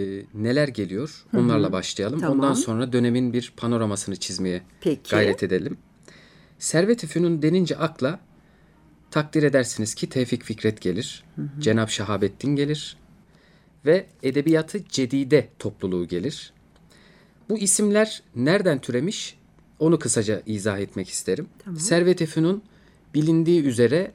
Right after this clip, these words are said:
Speaker 1: fenlerin zenginliği, ilimlerin zenginliği manasına geliyor.
Speaker 2: Hı hı.
Speaker 1: İşin aslı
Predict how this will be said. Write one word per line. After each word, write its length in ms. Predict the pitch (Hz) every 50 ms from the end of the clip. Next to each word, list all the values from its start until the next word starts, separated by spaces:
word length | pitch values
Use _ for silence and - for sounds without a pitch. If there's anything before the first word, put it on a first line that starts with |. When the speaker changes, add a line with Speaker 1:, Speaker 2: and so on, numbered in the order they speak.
| - -
Speaker 1:
fenlerin 720 | - - - 147 139 143 143 147 143 147 151 147 - - -
zenginliği, 800 | 117 117 127 123 123 113 117 113 107 107 107 104 113 139 160 -
ilimlerin 540 | 123 123 117 120 117 117 120 123 143 139 123
zenginliği 720 | 107 104 101 110 113 113 110 117 113 113 113 117 113 110
manasına 600 | 87 95 98 95 92 90 90 90 87 - - 90
geliyor. 520 | 87 87 95 90 95 101 123 160 - - - -
Speaker 2:
Hı 60 | 165
hı. 260 | 156 160 156 151 151 156 175 202 233 247 - - - - _ _ - - - _ _ _ _ _ _ -
Speaker 1:
İşin 320 | - - - 127 120 - -
aslı 480 | 151 180 185 - - - 160 196 226